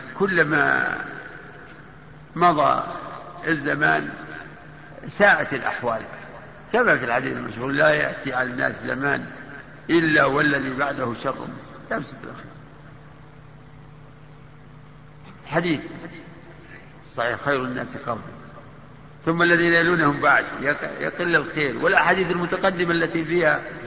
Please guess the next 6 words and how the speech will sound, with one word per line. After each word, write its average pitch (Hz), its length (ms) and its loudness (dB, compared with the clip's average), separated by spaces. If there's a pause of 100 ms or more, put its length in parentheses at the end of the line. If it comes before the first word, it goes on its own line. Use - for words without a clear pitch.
(380)
تغير 165 400 4
الأحوال 143 640 4 (1300)
وانتقال 82 2000 0
الناس 147 520 -2
من، 143 360 -4
من، 131 300 -6